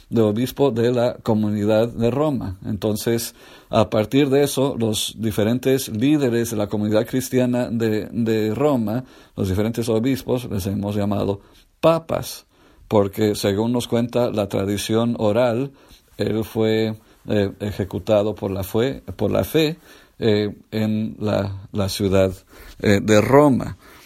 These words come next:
Entonces vemos un momento importante en el Evangelio según San Juan, que vemos que María Magdalena va, y ha-, y habiéndose enterado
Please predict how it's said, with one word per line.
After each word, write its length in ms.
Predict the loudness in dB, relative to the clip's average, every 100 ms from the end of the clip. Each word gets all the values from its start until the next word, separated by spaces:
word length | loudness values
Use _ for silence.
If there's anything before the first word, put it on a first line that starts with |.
| -20 _
Entonces 420 | -2 0 0 0 2
vemos 340 | 0 0 -2
un 120 | 2
momento 500 | 2 2 0 0 -2
importante 840 | -2 0 0 2 0 0 0 -2 -2 _ _ _ _ _ _ _ _ _ 0
en 180 | 2
el 560 | 2 0 0 -2 -4 -4 -2
Evangelio 560 | 0 0 2 2 2
según 260 | 0 -2 -2
San 220 | -2 -2
Juan, 400 | -2 -2 -2 -6 _ _ -20 -20 _ _ _ _ _ _
que 400 | 4 4 4 -2 _ _ _ _ _ -4
vemos 800 | 2 4 4 2 0 -2 -10 -14 _ _ _ _ -4 4
que 220 | 6 6
María 420 | 4 4 6 6
Magdalena 760 | 4 4 4 4 4 2 0 -4 -14 -20 -20 -8 -2
va, 500 | 4 6 6 4 -2 -12 -18 -14 -8
y 200 | -4 -2
ha-, 180 | -2 -2
y 200 | 0 2
habiéndose 480 | 2 2 2 0
enterado 720 | -2 2 4 4 4 0 -4